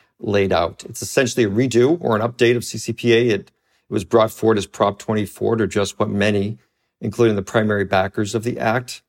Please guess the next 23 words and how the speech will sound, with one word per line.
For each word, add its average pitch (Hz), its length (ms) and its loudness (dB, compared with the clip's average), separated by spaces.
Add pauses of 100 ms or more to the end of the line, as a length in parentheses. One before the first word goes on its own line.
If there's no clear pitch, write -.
(320)
felt 127 420 0
to 120 100 0
be 113 400 2
attempts 120 420 -2
to 113 140 0
weaken 110 600 -2
the 107 160 0
original 110 440 2
C 104 200 -4
C 98 200 -4
P 98 240 -2
A 95 100 2
through - 200 -8
the 95 100 0
legislative 95 600 -2
process 95 540 -2
and 98 160 -6
amendments. 90 640 -8 (580)
So - 180 0
as 101 100 2
a 104 60 -4
citizens' 127 580 -2
referendum, 98 680 -2